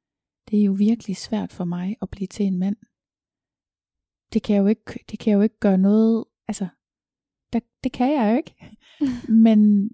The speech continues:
Speaker 1: der er jo heller ingen konkurrence, fordi, øh, det, som en mand kan tilbyde, det kan jeg jo ikke. Og jeg kan så tilbyde noget andet. Så derfor, det er også derfor, jalousien bliver elimineret, ikke? Fordi det, det er ikke en konkurrence om, hvem der kan mest.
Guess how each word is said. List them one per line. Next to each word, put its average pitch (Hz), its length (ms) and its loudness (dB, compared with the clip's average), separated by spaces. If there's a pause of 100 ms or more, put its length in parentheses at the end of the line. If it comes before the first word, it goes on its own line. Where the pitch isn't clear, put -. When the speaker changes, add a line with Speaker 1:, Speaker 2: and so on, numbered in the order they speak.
(340)
Speaker 1:
der 226 60 2
er 214 40 6
jo 208 60 6
heller 285 200 4
ingen 262 160 6
konkurrence, 196 720 -4 (120)
fordi, 208 540 0
øh, 175 160 -6 (840)
det, 262 140 2
som 226 160 4
en 190 140 4
mand 220 200 2
kan 190 120 -8
tilbyde, 202 460 0 (100)
det 254 120 -2 (220)
kan 196 180 -6
jeg 185 240 -4
jo 185 100 -4
ikke. - 340 -8 (200)
Og 202 100 -2 (720)
jeg 226 140 -2
kan 214 140 0
så 190 120 -4
tilbyde 208 380 -2
noget 185 200 -2
andet. 208 340 -2 (100)
Så - 120 -14
derfor, 226 400 2 (420)
det - 40 -6
er 247 40 0
også 247 160 -2
derfor, 247 280 -4
jalousien 220 460 -4
bliver 185 160 -4
elimineret, 190 640 -2
ikke? 277 120 -6 (800)
Fordi 214 180 -4
det, 220 320 4 (160)
det 220 160 4
er 233 40 4
ikke 254 200 0
en 202 100 2
konkurrence 214 640 0
om, 190 100 0
hvem 220 200 0
der 185 80 -6
kan 226 220 0
mest. 240 560 2